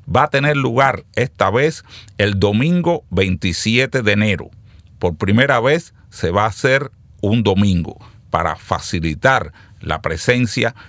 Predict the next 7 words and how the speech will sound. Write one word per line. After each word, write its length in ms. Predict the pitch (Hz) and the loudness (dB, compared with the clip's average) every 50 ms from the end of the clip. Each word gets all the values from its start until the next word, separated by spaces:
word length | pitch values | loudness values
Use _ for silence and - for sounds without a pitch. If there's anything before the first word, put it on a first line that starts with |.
| - - - | -20 -6 -4
de 140 | - 92 | -4 -2
tantas 680 | - - 98 107 117 117 107 - 117 107 104 98 - - - | 0 0 0 0 0 -2 0 0 0 0 0 -2 -8 -12 -4
instituciones 1040 | - 92 85 - - 85 - 82 92 - - 110 113 123 131 135 135 135 131 - - - - - - - - | -4 -2 -2 -2 -4 -4 -4 -4 -6 -4 -2 0 0 0 0 2 0 0 -2 -2 -6 -14 -20 -20 -20 -20 -8
religiosas, 800 | - 85 85 87 85 78 110 117 120 123 123 110 - 113 110 - | -6 -4 -2 -2 -2 0 0 2 2 2 0 -2 -4 -6 -8 -4
fraternales, 1000 | - - 87 82 80 - 87 82 90 101 120 120 117 117 113 107 107 - - - - | -4 -4 -4 -2 -4 -4 -2 0 2 2 2 2 2 0 -2 -2 -4 -6 -10 -16 -18
cívicas, 640 | - - - 127 127 127 117 113 110 - - 95 - - - | -8 -4 -2 -2 0 0 -2 -4 -2 -2 -4 -4 -4 -6 -6
patrióticas, 800 | 107 95 85 110 123 139 151 156 143 107 98 85 - - - | -4 -2 0 0 2 4 4 4 4 2 -4 -6 -6 -8 -10